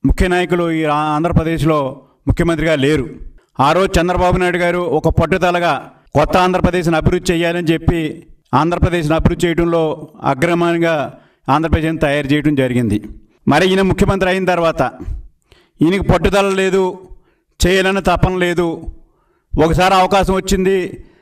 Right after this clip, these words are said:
మరి అవకాశాన్ని నేను ఉపయోగించుకోవాలని చెప్పి ఇతర కార్యక్రమాలకే మన ముఖ్యమంత్రి గారు టైమ్ ఇస్తున్నారు తప్పించి ఈ రాష్ట్రంలో అభివృద్ధి చేద్దారు ఈ రాష్ట్రాన్ని అని ఆలోచనలో లేకపోవటం వలన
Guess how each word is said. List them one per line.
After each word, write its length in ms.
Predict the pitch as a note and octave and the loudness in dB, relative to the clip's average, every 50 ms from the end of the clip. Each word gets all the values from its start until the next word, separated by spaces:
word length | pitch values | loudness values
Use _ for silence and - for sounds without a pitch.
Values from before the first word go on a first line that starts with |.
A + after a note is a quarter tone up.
| _ _ _ _ - | _ _ _ _ -2
మరి 140 | - D3 D3+ | 0 2 4
అవకాశాన్ని 600 | E3 E3+ F3+ F#3+ F#3 G3 F#3 - F#3+ F#3+ F#3+ F#3+ | 4 4 4 4 2 2 2 2 2 0 0 0
నేను 100 | F#3+ F3+ | -2 0
ఉపయోగించుకోవాలని 760 | E3+ D#3 F#3+ F#3+ F#3 F#3 F3 F3 F#3+ F3+ F3+ F#3 F3+ F3+ E3+ | 0 0 0 0 0 -2 0 0 2 2 0 0 0 0 0
చెప్పి 520 | F3+ E3+ E3+ F3 - F#3 F#3 E3+ E3+ - - - _ _ _ _ _ _ _ - | 0 0 0 0 0 0 -2 -4 -6 -10 -14 -20 _ _ _ _ _ _ _ -2
ఇతర 220 | C#3 D3+ C3+ F#3+ G3+ | 0 2 2 2 2
కార్యక్రమాలకే 1000 | F#3+ G3 G3 G3 G3 G3 G3 G3 F#3+ G3 G3 G3 F#3+ G3+ G3+ G3 F#3+ F#3 F3 - - - - - - - _ _ _ _ _ _ - | 2 2 2 2 2 0 0 0 0 0 -2 -2 -2 -2 -2 -2 -2 -4 -6 -8 -14 -20 -20 -20 -20 -20 _ _ _ _ _ _ -4
మన 120 | - D3 E3 | -2 0 0
ముఖ్యమంత్రి 500 | F3+ F3+ F3+ G#3+ G3 F#3 G3 G3 F3+ F#3 | 0 0 0 0 2 2 0 0 0 0
గారు 440 | F#3 F#3 F#3 F3+ F#3 F#3 F3 E3 C#3+ - - | 0 0 0 0 -2 -2 -4 -6 -6 -2 -2
టైమ్ 200 | E3 D#3+ E3+ F#3 | 0 0 0 0
ఇస్తున్నారు 400 | F3+ - F3 F#3 E3+ D3+ E3 D#3+ | -2 0 -2 -2 0 0 -2 -2
తప్పించి 600 | D3 D#3+ F3+ F3 E3+ D#3+ F#3 F3 E3 E3 E3 - - _ _ _ _ _ - | 0 0 -2 0 0 0 0 0 -2 -4 -10 -14 -20 _ _ _ _ _ 0
ఈ 140 | D#3 D#3+ E3+ | 0 2 2
రాష్ట్రంలో 800 | E3+ E3+ F3 G3 F#3 - - F#3+ F#3+ F#3+ F#3+ F#3+ F#3+ F3+ - - - - - _ _ _ _ _ _ _ _ - | 2 2 2 2 2 0 0 0 0 2 2 2 0 -2 -4 -8 -16 -20 -20 _ _ _ _ _ _ _ _ 0
అభివృద్ధి 440 | B2+ D3+ D#3 - G#3 G3 E3+ E3 | 2 2 4 4 2 2 2 2
చేద్దారు 640 | G#3+ G3+ F#3+ F#3+ F#3 F3+ E3+ F#3+ F3 D#3+ F#3+ F#3 F#3 | 2 2 2 2 2 2 2 2 2 2 2 2 2
ఈ 160 | G3 F#3+ F#3+ | 2 0 0
రాష్ట్రాన్ని 540 | F3+ F3 E3+ E3+ F3 E3+ F#3 G3 F#3+ F#3 F#3 | 0 0 0 0 0 2 2 0 0 2 0
అని 300 | F3+ F3+ F#3 F3+ F3 D#3+ | 0 0 0 -2 -2 -2
ఆలోచనలో 640 | C#3+ A2+ C#3+ D#3 E3+ F#3 G3 F#3 F#3+ F3+ F3+ F3 E3+ | 0 0 2 2 2 0 0 -2 0 0 0 -2 -2
లేకపోవటం 540 | D#3+ D#3+ E3 E3+ E3 - E3+ E3 E3+ F3+ E3+ | 0 0 0 0 0 0 0 0 0 0 -2
వలన 340 | E3+ E3+ E3 D#3 C#3+ B2+ | -2 -2 -2 -2 -4 -4